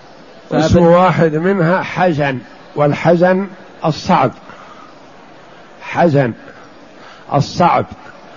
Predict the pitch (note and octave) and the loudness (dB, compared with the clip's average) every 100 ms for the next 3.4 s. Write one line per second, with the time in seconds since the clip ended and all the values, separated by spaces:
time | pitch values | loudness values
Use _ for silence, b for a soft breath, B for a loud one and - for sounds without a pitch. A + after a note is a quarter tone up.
0 | - - C#3 E3+ F3+ F3 E3+ E3 F3+ E3 | -12 -8 -2 0 2 0 -2 2 2 2
1 | C#3 D3 D3+ D#3 D3+ C3 C3+ D3+ D3+ C#3 | 2 0 0 0 0 2 2 2 2 2
2 | C#3+ C3 D3 D#3+ D#3+ F3 F#3 C3+ D3+ D3 | 2 0 0 -2 0 -2 -2 -2 0 2
3 | C3 B2+ A2+ G#2+ | 0 0 0 -4